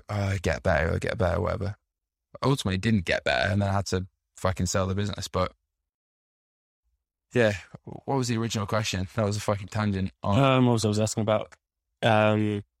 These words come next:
Speaker 2: your parents and how much they knew and
Speaker 1: Yeah, I suppose, yeah.
Speaker 2: how much of f-, friends
Speaker 1: Things,
Speaker 2: might
Speaker 1: yeah, to tell people, especially people that don't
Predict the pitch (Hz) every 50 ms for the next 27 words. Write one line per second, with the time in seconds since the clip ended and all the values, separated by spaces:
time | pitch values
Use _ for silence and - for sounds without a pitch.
0 | _ _ - - 113 - - 120 113 113 110 101 - - 110 110 113 113 110 110
1 | 107 107 - 117 110 113 117 113 113 113 104 104 107 107 107 107 - _ _ _
2 | _ _ - 214 208 196 131 104 95 - - - - 165 156 151 131 - 156 151
3 | 135 110 92 117 123 117 110 - 110 110 - - - - - - - 123 127 156
4 | 165 151 156 160 156 - - - - 151 156 151 135 - 117 - - 139 147 143
5 | - - 107 101 95 - 95 98 87 - - - 131 120 - 117 113 113 107 104
6 | 98 95 107 110 107 98